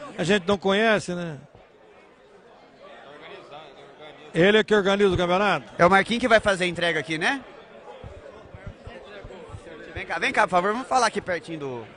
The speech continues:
Speaker 2: do, do microfone pro pessoal. O Marquinhos tá distribuindo aqui a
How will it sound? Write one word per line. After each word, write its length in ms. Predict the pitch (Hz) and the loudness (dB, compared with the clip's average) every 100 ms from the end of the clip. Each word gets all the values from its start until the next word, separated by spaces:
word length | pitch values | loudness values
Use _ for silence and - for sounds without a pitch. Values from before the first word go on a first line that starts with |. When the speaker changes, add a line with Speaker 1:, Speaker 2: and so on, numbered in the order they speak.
| - | -10
Speaker 2:
do, 260 | 139 120 | -8 -6
do 100 | 127 | -6
microfone 540 | 147 135 135 196 208 175 - - - | -8 -8 -4 0 0 -2 -16 -20 -14
pro 100 | 147 | -4
pessoal. 360 | 151 147 180 | -4 0 0
O 40 | 185 | 2
Marquinhos 300 | 180 175 185 | 0 -2 -6
tá 80 | 190 | -4
distribuindo 580 | - 202 185 175 165 | -4 -4 -2 0 0
aqui 240 | 156 - 156 | -2 -2 0
a 240 | 139 117 | 0 0